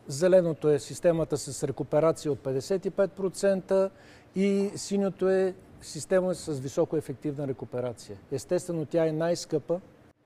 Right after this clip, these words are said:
а системата без рекуперация е най-евтина като капитално вложение. Но се оказва, че още на трета, на втората или на третата година ефтината инсталация струва скъпо. Или най-общо казано, да си вземем парите от въздуха.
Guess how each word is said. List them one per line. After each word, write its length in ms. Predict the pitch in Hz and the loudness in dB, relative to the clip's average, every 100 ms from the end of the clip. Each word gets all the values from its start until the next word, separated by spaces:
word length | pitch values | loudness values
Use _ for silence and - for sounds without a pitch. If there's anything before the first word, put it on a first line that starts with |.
| _ | _
а 100 | 165 | -4
системата 520 | 156 151 190 190 185 | -4 4 6 6 2
без 200 | 160 185 | 2 2
рекуперация 640 | 170 156 160 160 175 175 175 | 2 -2 0 2 2 2 0
е 40 | |
най-евтина 460 | 175 175 160 170 143 | 0 0 -2 -4 -4
като 260 | 147 - | -6 -6
капитално 600 | 123 143 - - 131 127 | -6 -6 -6 -4 -4 -4
вложение. 480 | 123 120 117 117 113 - _ | -6 -6 -8 -8 -10 -16 _
Но 100 | 160 | -4
се 120 | - | 0
оказва, 380 | 170 170 190 180 | 0 4 4 4
че 120 | - | 2
още 220 | 190 175 170 | 2 2 -2
на 120 | 160 | -2
трета, 360 | - 190 190 | 2 2 2
на 140 | 170 160 | 0 -2
втората 420 | - 190 180 160 | 2 2 2 0
или 140 | 156 | 0
на 120 | 156 151 | -2 -2
третата 440 | 180 175 165 165 | -2 -2 -2 -2
година 440 | 143 143 170 180 185 - | 0 0 0 -2 -4 -2
ефтината 520 | 175 175 175 156 156 | -2 0 -2 -2 -2
инсталация 640 | 147 - 156 160 156 160 | -4 0 2 4 2 -2
струва 320 | 143 - 143 123 | -6 -4 -4 -4
скъпо. 340 | - 117 - - - - - - | -8 -10 -10 -20 -20 -20 -20 -6
Или 180 | 208 214 | 0 2
най-общо 480 | 196 202 190 - 151 | 6 6 6 4 -4
казано, 440 | - 202 180 202 | 4 6 6 2
да 120 | 180 151 | 0 -2
си 140 | 139 | -2
вземем 440 | 127 180 190 196 185 - - - - - - - | 2 4 4 0 -4 -14 -20 -20 -20 -20 -20 -4
парите 300 | 151 147 170 | 2 2 4
от 140 | 180 131 | 2 4
въздуха. 420 | 143 113 113 - | 0 -2 -8 -14